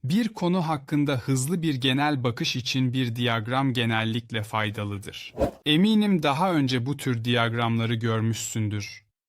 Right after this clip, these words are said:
Neredeyse herhangi bir konuda diyagram oluşturabilirsiniz.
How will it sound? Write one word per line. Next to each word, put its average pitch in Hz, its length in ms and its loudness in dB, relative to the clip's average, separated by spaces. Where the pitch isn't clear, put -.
Neredeyse 131 840 2
herhangi 127 640 0
bir 120 140 0
konuda 117 500 -2
diyagram 110 520 0
oluşturabilirsiniz. 110 1400 -4